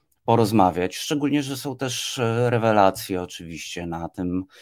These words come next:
e, naszym, e, polskim podwórku.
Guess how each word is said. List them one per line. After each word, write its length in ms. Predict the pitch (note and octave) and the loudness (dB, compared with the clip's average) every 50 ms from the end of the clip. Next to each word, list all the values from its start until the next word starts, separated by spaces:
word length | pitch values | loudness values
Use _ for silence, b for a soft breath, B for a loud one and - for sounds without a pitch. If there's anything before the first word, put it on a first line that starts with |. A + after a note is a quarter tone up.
| B B B B B B | B B B B B B
e, 240 | - F#2+ F#2 F#2 F#2+ | -4 -2 0 0 0
naszym, 540 | F2+ F2+ F2 E2 - - - F#2+ F2+ F2+ F2+ | 0 0 -2 -2 -4 -6 -6 -4 -2 -2 -2
e, 160 | F2+ F#2 F#2 | -2 -2 -2
polskim 500 | - - E3+ G#3+ G#3+ - - - F3+ C#3 | -4 -4 -4 -4 -4 -4 -4 -2 -2 -2
podwórku. 800 | A#2 A2 G2 F#2+ F#2 G2+ F#2+ F2+ F#2+ - - F2+ E2+ F2 F#2 | 0 -2 -4 -2 0 0 0 0 -2 -6 -6 -6 -6 -6 -8